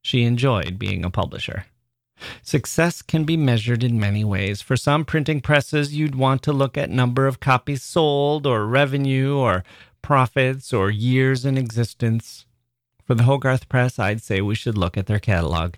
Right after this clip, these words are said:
Keep in mind that a small press that puts out one masterpiece will brag about that until the end of time. Even publishing minor works by major authors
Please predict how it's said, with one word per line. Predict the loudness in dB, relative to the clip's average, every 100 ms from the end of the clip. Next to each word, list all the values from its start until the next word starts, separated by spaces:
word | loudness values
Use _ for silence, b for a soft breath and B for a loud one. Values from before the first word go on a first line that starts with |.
| B B B
Keep | -2 0 0
in | 2
mind | 2 2 2 0
that | -2
a | -4
small | -4 -2 -2
press | 0 0 0
that | -2 -6
puts | -2 -4 -2
out | 2 2 2 -2 b b
one | 2 2 2
masterpiece | 0 -2 -2 -4 0 -2 -2
will | -2 -2
brag | 2 4 4 4
about | 2 2 2
that | 0 0 0
until | -2 0 -2
the | 0 0
end | 0
of | -2
time. | 0 0 0 -4 -10 _ _ _ _
Even | 2 2 2 0
publishing | 0 0 0 0 2
minor | 4 2 2 -2
works | -2 -4 -6
by | -4 0
major | 2 0 0 0
authors | 2 0 -2 -4 -6 -8